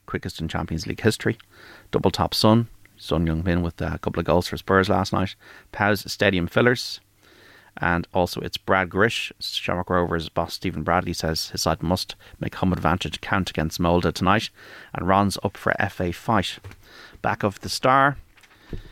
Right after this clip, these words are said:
Goal firm. Fastest hat-trick in Champions League history for Salah as Poole hit Rangers for seven. Escaping group is Vera's first aim at the World Cup. Glazers want ten billion to sell United, and nervy Spurs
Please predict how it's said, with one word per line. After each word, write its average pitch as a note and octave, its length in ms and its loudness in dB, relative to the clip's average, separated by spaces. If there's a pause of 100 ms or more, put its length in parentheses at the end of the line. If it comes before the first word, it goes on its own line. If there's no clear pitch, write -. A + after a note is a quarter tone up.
(360)
Goal A#2+ 240 4
firm. B2 420 4 (220)
Fastest A2 460 0
hat-trick - 460 -4
in F2+ 80 -2
Champions G#2 420 -2
League - 160 -10
history A#2 320 0
for - 140 -2
Salah G#2+ 340 4 (240)
as - 140 -10
Poole F#2 240 0
hit G2 160 -4
Rangers F2+ 320 0
for E2+ 100 -12
seven. A2 380 2 (440)
Escaping G#2+ 440 -2
group G#2+ 240 2
is F#2 100 -2
Vera's F#2+ 320 2
first - 320 -4
aim G#2+ 220 2
at F#2+ 40 -4
the D#2 60 -4
World D2+ 240 0
Cup. - 240 -2 (400)
Glazers G2+ 400 0
want F2+ 160 -2
ten F#2+ 240 -2
billion A2+ 280 4
to - 100 -8
sell F2 200 -2
United, F2 440 2 (300)
and E2 180 -8
nervy E2+ 260 -2
Spurs E2 540 -4